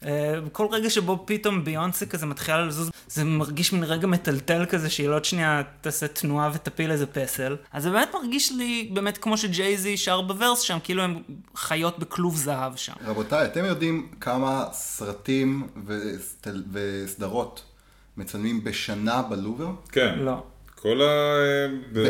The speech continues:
Speaker 3: תום הנקס
Speaker 2: יש
Speaker 3: ו-
Speaker 2: בערך, יש בערך חמש מאות צילומים בלובר בשנה.
Speaker 3: כן.
Speaker 2: בשנה.
Speaker 3: אז ביג דיל זה לא.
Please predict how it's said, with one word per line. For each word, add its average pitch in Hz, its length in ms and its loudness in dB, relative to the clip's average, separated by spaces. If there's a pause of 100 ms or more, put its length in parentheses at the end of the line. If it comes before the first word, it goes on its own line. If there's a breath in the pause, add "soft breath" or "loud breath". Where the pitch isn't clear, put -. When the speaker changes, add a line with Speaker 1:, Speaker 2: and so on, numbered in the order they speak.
(120)
Speaker 3:
תום 123 220 4
הנקס 143 380 6
Speaker 2:
יש 151 280 6
Speaker 3:
ו- - 20 2
Speaker 2:
בערך, 101 600 8 (180)
יש 131 260 0
בערך 127 340 0
חמש 127 560 0
מאות 143 440 0
צילומים 117 600 0
בלובר 104 440 -2 (180)
בשנה. 110 840 2 (460)
Speaker 3:
כן. 98 200 4 (120)
Speaker 2:
בשנה. 120 720 2
Speaker 3:
אז 110 160 4
ביג 220 280 10
דיל 214 200 10
זה 139 140 12
לא. 135 320 6